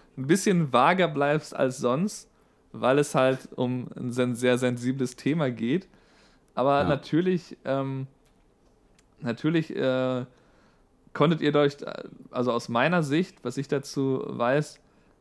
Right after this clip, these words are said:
Speaker 1: denke ich, kann man sich halt nur am Anfang entscheiden. Man hat ja nur verschieden-, man hat ja immer verschiedene Möglichkeiten. Wenn man jetzt weiß,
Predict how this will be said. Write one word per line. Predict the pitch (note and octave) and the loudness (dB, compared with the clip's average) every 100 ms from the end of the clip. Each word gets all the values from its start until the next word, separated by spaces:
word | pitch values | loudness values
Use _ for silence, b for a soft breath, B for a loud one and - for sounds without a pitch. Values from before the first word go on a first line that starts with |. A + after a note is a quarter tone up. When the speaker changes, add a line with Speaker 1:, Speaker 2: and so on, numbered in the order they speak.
| - | -4
Speaker 1:
denke | C3 C#3+ | -2 0
ich, | C3 - | -2 -4
kann | - C#3 | -4 -2
man | C#3+ C#3+ | 0 -2
sich | D3 | -2
halt | C#3 C3 | -2 -2
nur | C3+ | 0
am | C3+ | 0
Anfang | A#2+ C#3 D3 C3+ | 0 -2 -2 -4
entscheiden. | B2 - - A#2+ C#3+ F#3 F#3 - C#3 C3 | -6 -6 -2 0 2 0 -4 -6 -8 -6
Man | C3 B2+ | -4 -2
hat | B2 C3+ | -2 0
ja | C3 | 0
nur | B2+ B2 | 0 -2
verschieden-, | C3 A#2 - C3+ C3+ | -4 -6 -2 -2 -2
man | C3 | -2
hat | B2 | 0
ja | C3 | 0
immer | B2+ | 0
verschiedene | B2 - C3+ C3 | -2 -4 -2 0
Möglichkeiten. | C3+ C3+ A#2 A2+ | -2 -2 -2 -2
Wenn | A#2+ | -2
man | B2 | -2
jetzt | A#2+ B2 | -2 0
weiß, | B2 C#3 C#3+ | 2 2 0